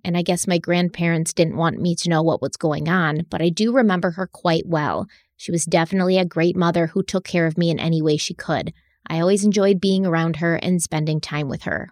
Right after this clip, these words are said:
We were really, really close," end quote. So if you remember, Raymond Moody was released from prison and moved back to South Carolina in two thousand and four, just a year before Crystal vanished without a trace.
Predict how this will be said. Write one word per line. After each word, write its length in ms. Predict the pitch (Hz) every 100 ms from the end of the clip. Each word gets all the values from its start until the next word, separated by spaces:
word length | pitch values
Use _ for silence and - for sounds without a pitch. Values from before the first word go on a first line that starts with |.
| -
We 120 | 175
were 180 | 170 160
really, 480 | 165 175 185 180 -
really 400 | 170 160 160 160
close," 540 | - - 143 - - - _ -
end 260 | 160 151 170
quote. 420 | - 190 - - _ -
So 280 | - 220
if 100 | 208
you 140 | 226 226
remember, 680 | 202 220 277 196 165 165 -
Raymond 540 | 190 196 226 247 233 190
Moody 420 | 190 190 185 180
was 320 | - 175 -
released 460 | 175 165 156 - -
from 320 | - 240 262
prison 480 | 220 180 156 160 -
and 240 | 175 175 175
moved 260 | 175 170
back 240 | 175 185 208
to 140 | -
South 280 | 196 180 170
Carolina 520 | - 170 160 151 147 -
in 180 | 175
two 200 | 160 -
thousand 400 | 151 143 143 165
and 160 | 160 160
four, 480 | - 254 226 - 190 -
just 220 | 160 -
a 60 | 185
year 340 | 160 160 160
before 380 | 165 160 170 165
Crystal 420 | - 156 - 165
vanished 420 | 156 143 151 -
without 240 | 175 143 139
a 60 |
trace. 540 | 143 - 233 - -